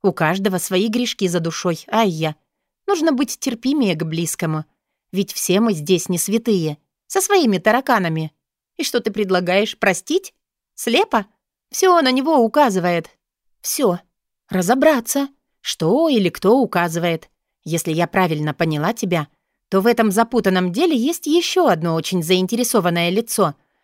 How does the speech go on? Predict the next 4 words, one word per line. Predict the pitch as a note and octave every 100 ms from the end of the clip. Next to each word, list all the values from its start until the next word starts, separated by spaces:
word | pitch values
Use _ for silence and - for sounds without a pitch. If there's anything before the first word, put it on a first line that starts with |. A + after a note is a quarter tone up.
| _
с | - F#3
очень | B3 B4+ A4+ - G3 D#3+
большими | E3 E3+ - F#3
возможностями». | F3 G#3+ C4 A3 D#3+ D#3 - F#3 E3